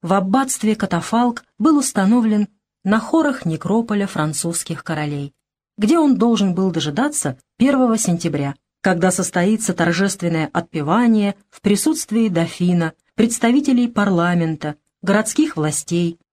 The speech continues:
монетного двора, палаты воспомоществований, университета и, разумеется, всех тех,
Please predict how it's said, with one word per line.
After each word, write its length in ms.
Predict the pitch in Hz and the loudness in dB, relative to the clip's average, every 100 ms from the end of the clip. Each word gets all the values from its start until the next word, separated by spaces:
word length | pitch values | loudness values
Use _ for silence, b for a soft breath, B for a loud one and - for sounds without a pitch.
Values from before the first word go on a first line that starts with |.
| _ - | _ 0
монетного 560 | 196 208 226 220 180 | 2 4 2 0 0
двора, 440 | 160 160 151 165 185 _ _ _ _ | 0 0 2 0 -4 _ _ _ _
палаты 600 | - 233 302 294 269 262 - | 0 2 2 0 0 -2 -4
воспомоществований, 1300 | 175 214 202 190 - 165 - 147 139 165 196 175 170 _ _ _ | -4 -2 0 0 0 -4 -4 -2 0 0 2 0 -2 _ _ _
университета 1000 | 220 226 214 - 151 - 175 196 175 165 _ - | 4 4 4 -2 -6 -4 -4 -2 -6 -8 _ 0
и, 80 | 202 | 2
разумеется, 560 | 185 202 202 196 - | 4 4 2 0 -4
всех 340 | 185 - 156 - | -4 -4 -4 -4
тех, 340 | 269 269 - | -2 -2 -4